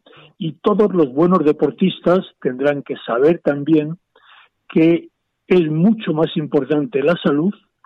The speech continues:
que el deporte. Y tendremos que ser responsables cada uno de nosotros en esa incorporación a la normalidad. Y creo que todavía quedan, pues, por lo menos bastantes semanas.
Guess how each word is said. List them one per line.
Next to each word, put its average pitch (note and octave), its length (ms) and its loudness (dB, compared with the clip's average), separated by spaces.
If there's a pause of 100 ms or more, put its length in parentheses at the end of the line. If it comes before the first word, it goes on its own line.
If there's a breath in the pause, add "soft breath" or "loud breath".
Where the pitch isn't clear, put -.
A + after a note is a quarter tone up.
(280)
que D#3+ 100 0
el C3+ 100 -2
deporte. A#2+ 540 -6 (420 soft breath)
Y E3+ 120 -2
tendremos E3+ 720 0
que C3+ 100 -8 (120)
ser G3 340 0
responsables E3+ 1200 0 (520 soft breath)
cada C#3+ 320 0
uno D#3+ 300 2
de D3+ 120 0
nosotros C#3+ 640 -4 (400 loud breath)
en D3+ 180 -2
esa D#3 240 0
incorporación D3 960 -2
a C#3+ 80 0
la B2 140 -2
normalidad. A2+ 640 -2
Y D#3 120 -4
creo D3+ 300 2
que E3+ 120 -2
todavía C3 580 -4 (560 loud breath)
quedan, C3+ 460 -2
pues, A#2 180 -6
por B2 160 -8
lo A2+ 100 -2
menos A2+ 360 -6 (380 soft breath)
bastantes A#2+ 600 -4
semanas. G2+ 400 -8